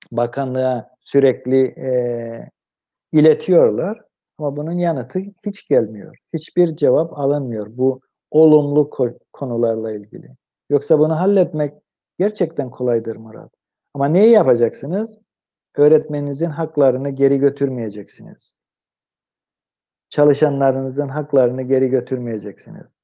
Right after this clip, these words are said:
Okulların o-, okul olabilme koşullarını yerine getireceksiniz. Sınıf sayılarını yerine getireceksiniz. Hep bunları az önce de söyledik. Bunları yaparsanız bu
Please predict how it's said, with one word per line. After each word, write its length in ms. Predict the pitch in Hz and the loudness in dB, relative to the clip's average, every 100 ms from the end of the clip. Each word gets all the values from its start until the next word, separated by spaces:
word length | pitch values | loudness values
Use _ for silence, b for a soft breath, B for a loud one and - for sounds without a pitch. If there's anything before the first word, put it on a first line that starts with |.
| _ _ _ | _ _ _
Okulların 840 | 143 135 147 143 139 139 156 156 _ _ _ _ _ _ _ _ _ _ _ _ - | -4 -2 0 2 4 2 0 -4 _ _ _ _ _ _ _ _ _ _ _ _ 0
o-, 320 | 147 - - _ - | 0 0 -16 _ -2
okul 340 | 143 - 202 | -2 2 4
olabilme 680 | 180 175 180 160 156 170 180 | 6 6 4 2 0 -2 -4
koşullarını 720 | 170 - 151 135 131 139 170 | -2 -2 -2 0 0 0 -2
yerine 420 | 139 120 127 180 | 0 0 0 0
getireceksiniz. 840 | 165 - 120 107 104 - 110 107 | 0 -2 -6 -8 -12 -18 -20 -20
Sınıf 400 | - - 143 175 | -20 -8 -6 -6
sayılarını 920 | 180 170 160 156 151 143 147 175 180 _ _ - | -6 0 2 2 0 -2 -4 -8 -10 _ _ -6
yerine 460 | 131 143 139 180 | 2 2 2 0
getireceksiniz. 840 | 180 160 139 123 117 113 117 107 - _ _ _ | 0 -2 -2 -4 -6 -10 -14 -20 -20 _ _ _
Hep 200 | - 175 | -10 -6
bunları 540 | 180 147 143 202 180 _ _ _ | -4 -2 0 -2 -8 _ _ _
az 160 | 180 170 | -6 -2
önce 260 | 160 143 | 0 0
de 80 | 127 | 0
söyledik. 600 | 117 127 113 107 - _ | -2 -4 -4 -6 -12 _
Bunları 300 | 143 151 185 | -6 -2 0
yaparsanız 720 | 208 165 202 226 - 123 107 - _ _ _ _ _ 180 | 2 0 0 -2 -4 -4 -6 -12 _ _ _ _ _ -4
bu 340 | 202 196 - | -2 -2 -4